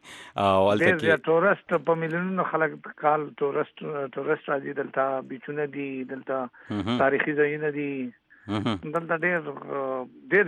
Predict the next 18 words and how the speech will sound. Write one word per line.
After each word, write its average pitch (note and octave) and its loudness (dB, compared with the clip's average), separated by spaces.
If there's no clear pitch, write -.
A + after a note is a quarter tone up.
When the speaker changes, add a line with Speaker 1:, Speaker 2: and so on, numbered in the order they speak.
Speaker 2:
زیات E3 2
راځي. B2 -4
او C3+ -6
ډېر E3+ 4
بیزي F3+ 4
ایرپورټ E3 2
هم E3 0
دی، C#3+ 2
د C#3+ -6
دنیا D3+ 0
بیزي D3 -4
ایرپورټ C#3+ -4
کې C#3+ -4
حسابېږي. C3 -4
Speaker 1:
صحیح، A2+ 2
بالکل. A2+ 4
هوایي G#2+ 6
ډګر A2 10